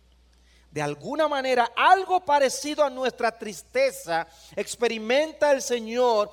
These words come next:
cuando pecamos y le subestimamos. Y por eso se le dice a la iglesia de Éfeso:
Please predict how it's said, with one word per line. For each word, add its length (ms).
cuando 320
pecamos 720
y 120
le 100
subestimamos. 1120
Y 80
por 160
eso 160
se 100
le 120
dice 260
a 20
la 100
iglesia 360
de 180
Éfeso: 380